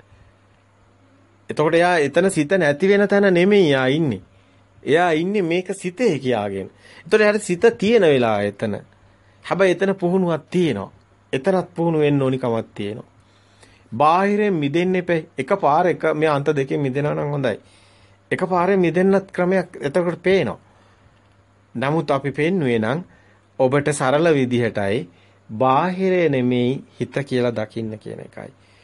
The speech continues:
එතකොට එන එන හැම අරමුණක් මේක දකින්න ඕනි. පොත දැක්කත් පොත කියන එක පෙර මතකයෙන් එන්නේ ඒක හිතමයි කියන එක.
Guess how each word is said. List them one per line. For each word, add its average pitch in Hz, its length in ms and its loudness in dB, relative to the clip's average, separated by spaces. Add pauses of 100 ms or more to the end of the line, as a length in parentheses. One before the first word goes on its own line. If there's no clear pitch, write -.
(260)
එතකොට 151 220 0
එන 147 160 4
එන 175 160 2
හැම 180 260 2
අරමුණක් 185 520 2
මේක 147 280 0
දකින්න 117 380 -4
ඕනි. 101 260 -8 (720)
පොත 123 160 0
දැක්කත් 139 580 0
පොත 131 160 0
කියන 139 300 0
එක 143 180 -2
පෙර 127 180 0
මතකයෙන් 135 560 -2
එන්නේ 180 300 2
ඒක 156 120 0
හිතමයි 143 560 -4
කියන - 240 -18
එක. 135 120 -20